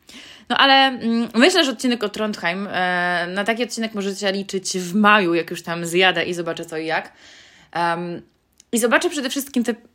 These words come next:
przepiękną gotycką katedrę Nidarosdomen. No po prostu, o, nie mogę się doczekać, naprawdę. No ale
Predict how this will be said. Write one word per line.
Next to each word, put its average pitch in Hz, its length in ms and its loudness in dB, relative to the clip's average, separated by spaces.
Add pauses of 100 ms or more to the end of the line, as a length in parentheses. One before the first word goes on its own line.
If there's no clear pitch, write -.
przepiękną 196 580 0
gotycką 202 380 -4
katedrę 214 500 -2
Nidarosdomen. 202 800 -2 (680)
No 202 80 -4
po - 200 -16
prostu, 226 440 0
o, 269 180 2 (140)
nie 208 100 0
mogę 196 180 -2
się 196 80 -4
doczekać, 170 340 -4
naprawdę. 160 420 -2 (720)
No 196 60 2
ale 202 300 4